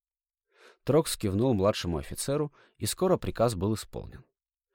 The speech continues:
Уборщик снова попытался опуститься на колени, но Каро остановил его, грубовато поддержав за локоть. «Церемония встречи окончена.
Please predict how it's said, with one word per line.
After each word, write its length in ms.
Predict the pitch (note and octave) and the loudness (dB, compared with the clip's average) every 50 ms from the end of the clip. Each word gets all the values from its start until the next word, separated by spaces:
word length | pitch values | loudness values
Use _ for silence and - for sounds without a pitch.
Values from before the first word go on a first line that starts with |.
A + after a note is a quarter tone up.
| _ _ - - _ - | _ _ -20 -14 _ -6
Уборщик 400 | C#3+ D#3 F#3 A3+ A3+ - D3 - | 2 6 6 6 6 4 0 -2
снова 320 | - - A#2 C3 D3 D3 | 0 2 4 4 4 4
попытался 540 | A2+ A2+ F#2 G2 F2 - G2+ G2 - - G2 | 4 2 0 0 0 2 2 2 2 0 0
опуститься 480 | F2 - - F2 - - G2+ - - F2 | -2 -2 -4 -6 -6 -6 -6 -6 -4 -6
на 100 | D#2 D2 | -6 -8
колени, 460 | - - D#2 F#2+ A#2 C3+ C#3+ D3 C#3 _ _ _ - - - _ | -8 -6 -4 -2 0 0 -2 -4 -6 _ _ _ -20 -20 -6 _
но 140 | - G#2+ A2+ | 2 4 6
Каро 260 | - C3+ D3 F#3 G3+ | 8 8 8 10 8
остановил 540 | F3 - - A#2+ A2 G2+ F#2 E2+ F2 G2+ A2 | 8 6 4 4 4 4 4 4 2 2 4
его, 280 | A#2+ C3+ C#3 D3+ D#3+ | 2 2 4 2 2
грубовато 520 | D3 A2 G2+ F#2 E2+ F2 F2 G2+ A2+ - B2 | 2 0 0 0 0 2 2 0 0 0 -2
поддержав 580 | - - G2 E2+ D2+ E2 D2+ D#2+ E2 E2+ E2+ | -2 -2 -4 -4 -4 -6 -6 -4 -4 -4 -2
за 120 | E2 F2+ E2+ | -2 -4 -4
локоть. 440 | D#2+ C#2 - - - - - - _ _ _ _ _ _ _ _ _ _ _ _ _ _ - | -4 -6 -10 -14 -20 -20 -20 -20 _ _ _ _ _ _ _ _ _ _ _ _ _ _ -4
«Церемония 520 | - F#2+ F#2 F#2+ G#2 A2 A2+ A2+ A#2 G#2+ | 0 2 4 6 6 8 8 8 8 6
встречи 360 | G2+ - A2 A#2 A2+ - - | 4 2 2 0 2 4 4
окончена. 600 | G#2+ G2+ - G#2+ G2 E2+ - - - - - - | 2 2 2 0 -2 -2 -4 -8 -12 -14 -18 -20